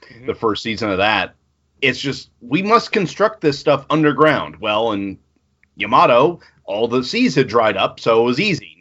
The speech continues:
Speaker 2: Now, here's, well, there's seas, so it has to be on island. But it's
Speaker 1: Right.
Speaker 2: gotta be underground. We have to build our spaceships underground.
Speaker 1: <laughs> Uh, ju-, just, uh, just in the interest of, um, of trivia more than anything else, the, there are two scenes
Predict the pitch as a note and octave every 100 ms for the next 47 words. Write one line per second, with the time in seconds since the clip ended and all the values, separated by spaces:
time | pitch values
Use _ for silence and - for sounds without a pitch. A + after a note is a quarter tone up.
0 | G#2+ G#2 G#2 - B2 A#2+ C#3 - C3+ F#3
1 | D#3 C3+ G#3 F#3 C#3+ C3+ D3+ D#3 C#3 B2
2 | A2+ G#2 D#2 C2+ _ _ _ _ _ -
3 | G#2+ A#2+ D3 G#3 A#3+ A#3 A#3+ F#3+ F#3+ C3
4 | G2 A2 A#2 A2+ A2+ G3 G3+ G3+ - F#3
5 | D3 D#3+ D#3 - _ _ - A2 C#3+ C#3+
6 | C3+ B2+ A#2 - - - - C#3 - E3
7 | - - _ _ _ _ _ _ _ _
8 | _ A#2 A#2 A2+ F3 - - F#3 - -
9 | C3 A#2+ B2+ E3+ C#3+ B2+ B2+ C3+ C3+ A#2
10 | - A2+ G#2+ F#2+ G#2 G2 F2+ F2+ E2 _
11 | F#2 - B2+ G2+ F#2+ F#2+ G2+ G2 G2 G#2
12 | - _ _ _ _ C#3 C#3+ C#3 C#3+ C3
13 | C3+ C3 B2 A#2+ A3 A#3 - F3+ E3+ A2+
14 | A2